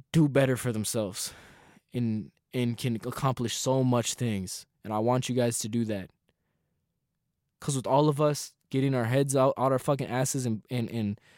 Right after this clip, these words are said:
motivating each other and growing together and helping everybody out, it's gonna make the world a better place.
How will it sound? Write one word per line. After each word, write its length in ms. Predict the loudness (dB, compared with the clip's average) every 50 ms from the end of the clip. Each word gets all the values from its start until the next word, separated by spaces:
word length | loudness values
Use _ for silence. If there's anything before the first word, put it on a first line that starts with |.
| _ _ _ _ _ _ _ _ _ _ _ _ _ _ _ _ _ _ _
motivating 600 | 0 4 6 6 6 6 4 4 4 4 4 2
each 180 | 2 2 4 4
other 380 | 4 4 4 4 2 2 -2 -6 _ _ _ _ _ _ _ _ -4
and 120 | -2 -2
growing 360 | 0 2 2 4 4 4 2
together 520 | 2 0 2 4 4 6 6 4 2 0 -2 -8 _ _ _ _ _ _ _ _ _ _
and 120 | -8 -4
helping 320 | 0 0 0 0 2 2 2
everybody 500 | 4 4 4 4 4 4 4 4 4 6
out, 240 | 4 4 2 2 -4 _ _ _ _ _ _ _ _ _ _ _ _ _ _ _ _ _ _ _
it's 80 | -14 -4
gonna 160 | 0 2 2
make 140 | 2 2 2
the 100 | 2 2
world 220 | 4 4 2 2
a 20 | 0
better 200 | -2 -2 -2 -4
place. 420 | -4 -6 -6 -6 -6 -8 -14